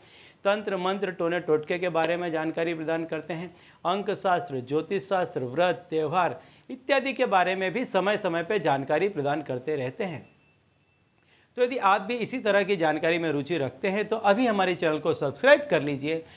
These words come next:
क्योंकि आगे भी हम इसी चैनल के माध्यम से इसी तरह की जानकारी आपको देते रहेंगे। दोस्तों, यदि आप भी ऐसी उम्मीद रखते हैं कि जो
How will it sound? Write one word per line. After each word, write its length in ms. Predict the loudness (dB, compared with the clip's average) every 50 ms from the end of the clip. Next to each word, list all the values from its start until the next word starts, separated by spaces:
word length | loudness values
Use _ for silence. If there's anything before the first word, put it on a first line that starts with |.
| -20 -20 -8 -4
क्योंकि 220 | -4 -2 -2 -2
आगे 380 | 0 2 2 2 2 0 -2 -2
भी 120 | -2 -2
हम 200 | -2 -2 -4 -2
इसी 260 | -4 -4 -4 -4 -4
चैनल 340 | 0 2 2 2 2 0 0
के 120 | 0 0 0
माध्यम 440 | 0 -2 -2 -2 -2 -4 -4 -4 -2
से 160 | 0 0 0
इसी 300 | 2 0 -2 -2 -2 -2
तरह 260 | 0 0 2 2 2
की 160 | 2 0 -2 -4
जानकारी 500 | -2 -4 -4 -4 -4 -2 -2 0 0 -2
आपको 460 | 0 0 0 0 -2 -4 -8 -8 -6
देते 320 | -4 -6 -6 -6 -8 -8
रहेंगे। 440 | -8 -6 -6 -6 -6 -8 -10 -14 -18 -20 _ _ _ _ _ _ _ _ _ _ _ _ _ _ _ _ _ _ _ _ _ -8
दोस्तों, 400 | -6 -6 -6 -4 -6 -6 -6 -6 -10 -14 _ _ _ _ _ _ _ _ _ _ -8
यदि 160 | -6 -4 -4 -6
आप 280 | -2 0 2 2 2 0
भी 200 | -4 -4 0 2
ऐसी 240 | 2 2 2 -2 -4
उम्मीद 380 | -4 -2 -2 -2 -4 -4 -2
रखते 300 | -2 -2 -2 -2 -4 -6
हैं 140 | -6 -4 -2
कि 120 | -2 -4 -4
जो 420 | -2 -2 -2 -2 -2 -2 -8 -16